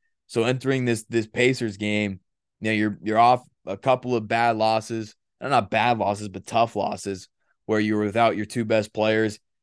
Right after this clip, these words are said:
Now you're going against an Indiana team that's got a lot of talent. You know, I wrote about it. I thought on paper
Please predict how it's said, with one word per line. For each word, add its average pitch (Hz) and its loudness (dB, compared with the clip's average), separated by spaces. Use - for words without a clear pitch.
Now 120 0
you're 117 0
going 123 0
against 120 -4
an 107 -4
Indiana 117 0
team 117 -4
that's 101 -8
got 113 4
a 110 2
lot 113 2
of - -10
talent. 117 -2
You 110 -4
know, 113 2
I 113 6
wrote 127 2
about 110 2
it. - 2
I 107 0
thought 131 2
on 107 0
paper 113 -2